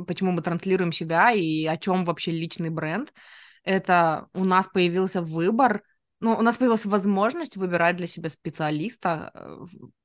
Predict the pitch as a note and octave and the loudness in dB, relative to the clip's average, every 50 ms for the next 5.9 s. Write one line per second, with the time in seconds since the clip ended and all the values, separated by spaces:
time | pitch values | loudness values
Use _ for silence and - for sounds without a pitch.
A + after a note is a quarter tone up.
0 | _ _ - - F3 E3 E3 F3+ F3 F3 E3+ E3+ D#3 D3+ D#3+ G3+ G#3+ G3+ F3+ G#3+ | _ _ -10 -8 -6 -2 0 0 2 2 0 -2 -2 0 4 6 6 6 8 8
1 | G3+ F#3 F3+ E3+ E3+ E3 D3+ E3 E3 D#3 D3+ D3+ D#3+ D#3+ - E3 D#3+ D#3+ D#3+ D#3+ | 6 6 6 2 0 -2 -2 -2 -2 0 -2 -2 -4 -4 -4 -2 -2 0 0 -2
2 | E3 D3 F3 D#3+ F3 G3 F#3+ - - G3 F3 F3 E3+ D#3+ - - F3+ F#3+ F#3+ F#3 | -2 -2 -2 0 0 -2 -2 -2 -4 -4 -2 -2 -2 -2 0 2 2 4 4 2
3 | E3+ - - - F#3+ F3+ F3 E3 D#3+ - - F3+ D#3+ - - F#3+ F3 F3+ F3+ G3 | 0 -2 -4 -4 -2 -2 -2 -2 -6 -6 -8 -8 -6 -4 -2 -2 0 2 2 2
4 | E3+ F3+ F3+ D#3+ E3 E3+ - - - - F#3 - - F#3 G3+ A3 A3 G#3 F3 E3+ | 2 0 0 2 2 0 0 0 -2 -6 -8 -2 2 2 2 4 4 2 2 2
5 | E3+ D#3+ - E3 E3 - - - - G3 C4 D#4 C4+ G3 E3+ E3 E3+ | 0 -2 -4 -4 -6 -6 -8 -6 0 4 6 6 6 6 6 2 0